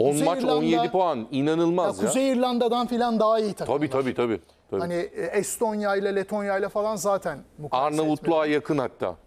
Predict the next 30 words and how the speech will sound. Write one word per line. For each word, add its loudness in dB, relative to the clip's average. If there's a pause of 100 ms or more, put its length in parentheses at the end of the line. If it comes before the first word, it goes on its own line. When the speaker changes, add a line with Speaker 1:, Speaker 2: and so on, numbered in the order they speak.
(420)
Speaker 2:
Neredeyse, -2 (200)
neredeyse. -4
Arnavutluk -4
tabii -4
şampiyonaya -4
da -4
gidiyor -4
Speaker 1:
Evet. -8
Speaker 2:
tarihinde -4
ilk -14
defa. -4 (400)
Onu -6
da -2
hatırlatalım. -2
Arnavutlar -2
da, -2 (260)
e, -6
çok -10
sağlam -2
bir -8 (300)
tribün -2
atmosferi 0
Speaker 1:
Ya 0
Speaker 2:
yapacaklar. 0 (140)
Speaker 1:
düşünsenize, 0
mesela -2
Gürcistan'ı -2
geçebilirdi. 0
Maç -2
Gür-, -6